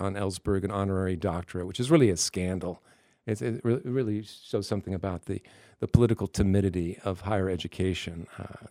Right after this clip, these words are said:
that they might be w-, worried about honoring someone who, you know, uh, s-, s-, some Americans would, might still regard as a traitor rather than a hero. Um, so I was proud of UMass for doing that, but,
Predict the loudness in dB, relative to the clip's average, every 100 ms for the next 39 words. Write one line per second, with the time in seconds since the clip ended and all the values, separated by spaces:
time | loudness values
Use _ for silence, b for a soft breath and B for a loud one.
0 | -12 -10 -8 -8 -2 -2 -2 -4 -4 -8
1 | -10 -10 -4 0 2 0 -2 -4 -6 -4
2 | -2 0 0 -2 -2 -2 -2 -4 B B
3 | -2 0 -2 b b -2 0 0 -4 -4
4 | -6 -6 -6 -2 -2 0 2 4 4 2
5 | 0 -2 -4 -8 -4 -2 -2 2 2 2
6 | 2 2 4 2 -2 -4 0 0 0 -4
7 | -6 -4 -4 -2 -4 -2 -2 0 0 -2
8 | -8 b b b b -12 -10 -8 -8 -10
9 | -14 -18 -2 0 0 -4 2 6 6 6
10 | 2 2 2 -2 -2 2 2 2 -2 -8
11 | -10 -10